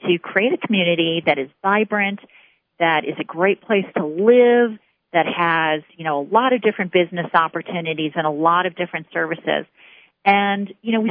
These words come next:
started, we've been working very closely with a lot of outside groups. Uh, we've been ta-, you know, working with the American Telemedicine Association and the Grange and Farmers Union and organizations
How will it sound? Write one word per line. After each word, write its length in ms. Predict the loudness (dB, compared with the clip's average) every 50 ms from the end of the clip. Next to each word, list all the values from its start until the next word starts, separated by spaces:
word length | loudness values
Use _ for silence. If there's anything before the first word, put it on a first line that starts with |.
| -2
started, 340 | 0 0 2 2 0 -2 -2
we've 140 | -2 -2 0
been 160 | 0 0 2
working 420 | 2 2 2 0 -2 -4 -6 -4 0 2
very 300 | 4 4 4 2 0 -2
closely 500 | -2 -2 0 0 0 0 -2 -2 -2 0
with 180 | 0 -2 -2
a 40 | -2
lot 480 | -2 -2 -2 0 0 2 2 2 2 0
of 100 | 0 0
outside 500 | 0 0 -2 -4 -4 -2 -2 -2 -2 -4
groups. 400 | -6 -4 -2 0 0 -2 -4 -8 -14 -16 -12 -8
Uh, 180 | -8 -6 -6 -6
we've 120 | -6 -6
been 140 | -8 -8 -6
ta-, 200 | -4 -2 -2 -2 -4
you 100 | -8 -10
know, 80 | -6 -4
working 260 | -4 -4 -4 -6 -10
with 160 | -10 -10 -10 -12
the 80 | -12 -8
American 340 | -6 -6 -6 -6 -10 -18
Telemedicine 720 | -14 -12 -10 -10 -8 -2 2 2 2 2 0 -4 -4 -6 -6
Association 720 | -4 0 0 0 0 0 0 0 0 0 -2 -4 -6 -8
and 100 | -10 -10
the 80 | -10 -14
Grange 540 | -8 -4 -2 -2 -2 -2 -2 -2 -4 -4 -4 -6
and 120 | -8 -6
Farmers 340 | -6 -6 -4 -4 -6 -8 -8 -4
Union 680 | -2 0 0 0 0 0 0 0 0 0 0 -2 -6 -10 -16 -18 -18 -18 -18 -18 _ -6
and 220 | -4 -4 -4 -2 0
organizations 760 | 2 2 2 0 -2 -2 0 2 2 2 2 0 -6 -10 -12